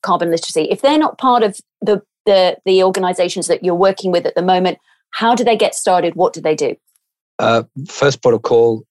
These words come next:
Speaker 2: uh, carbon literacy dot com, our website. Got a huge amount of information, hopefully not too confusing. Uh, then contact us. Um,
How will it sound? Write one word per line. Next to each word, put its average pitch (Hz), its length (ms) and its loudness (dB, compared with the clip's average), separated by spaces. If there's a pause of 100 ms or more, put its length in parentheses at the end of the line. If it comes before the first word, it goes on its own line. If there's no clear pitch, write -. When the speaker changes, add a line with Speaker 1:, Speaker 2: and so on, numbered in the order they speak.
Speaker 2:
uh, 107 260 -2
carbon 117 240 0
literacy 117 300 -4
dot 110 180 -2
com, 113 300 -2 (280)
our 104 240 0
website. 113 540 0 (380)
Got 123 240 2 (580)
a - 60 -2
huge 170 420 2
amount 113 240 -8
of - 160 -6
information, 113 680 -4
hopefully 156 300 -2
not 135 200 -4
too 120 160 -4
confusing. 113 600 -4 (440)
Uh, 123 320 2 (200)
then 143 280 0
contact - 560 -2
us. - 320 -2 (480)
Um, 135 260 0